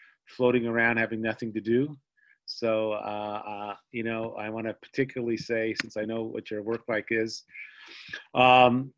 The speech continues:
with Nicole and Yvette, and as I say, Elisa, that it's quite wonderful you guys to do this effort and continue to do it and keep up the good work.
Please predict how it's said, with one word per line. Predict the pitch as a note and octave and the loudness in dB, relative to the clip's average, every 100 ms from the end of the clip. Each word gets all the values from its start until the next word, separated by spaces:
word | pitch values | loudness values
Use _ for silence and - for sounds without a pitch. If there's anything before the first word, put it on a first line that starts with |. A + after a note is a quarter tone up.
| - | 2
with | C3+ A#2+ C3 | 4 4 2
Nicole | A#2 - C3+ C#3 C#3+ D3 - | 0 4 8 10 10 6 2
and | A2 | -2
Yvette, | A2+ G#2 A#2+ B2+ - - _ _ _ | 0 6 8 8 6 -12 _ _ _
and | A2+ A2 A2+ A#2+ | -2 0 0 -4
as | A2+ A#2 B2+ | -6 -4 -2
I | B2+ | -2
say, | B2 B2 | 0 -2
Elisa, | A2+ A2+ C3 D3+ C#3 | 0 0 2 4 4
that | B2 | 4
it's | A#2 - - _ | 2 -4 -16 _
quite | - D#3 D3+ | 4 6 6
wonderful | C3 B2+ B2+ A#2+ | 4 2 2 0
you | A2+ | 0
guys | A2 A2+ A2 | 2 4 2
to | - | -2
do | A2 A2+ | -2 2
this | A2+ - | 2 4
effort | B2 A#2+ D#3+ D#3+ _ _ _ _ _ _ _ - - | 4 6 4 4 _ _ _ _ _ _ _ -14 -8
and | A#2 | 0
continue | C3+ B2+ C#3 D3 | 4 6 8 8
to | C#3 | 10
do | B2+ C#3+ | 10 10
it | C#3+ | 8
and | C3 | 6
keep | C3 C3 | 2 2
up | B2 | 2
the | A#2+ | 2
good | C3 A#2 | 0 4
work. | C3 C#3+ | 4 2